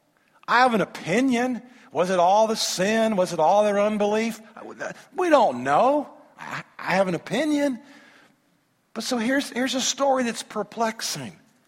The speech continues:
Jesus wept. And then the Jews said, "See how he loved him?" They're going, "Huh?"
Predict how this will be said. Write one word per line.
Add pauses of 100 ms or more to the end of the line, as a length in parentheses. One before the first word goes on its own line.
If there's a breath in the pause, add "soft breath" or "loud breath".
(480 soft breath)
Jesus
wept. (840 soft breath)
And
then
the
Jews
said, (360 loud breath)
"See
how
he
loved
him?" (640 soft breath)
They're
going,
"Huh?"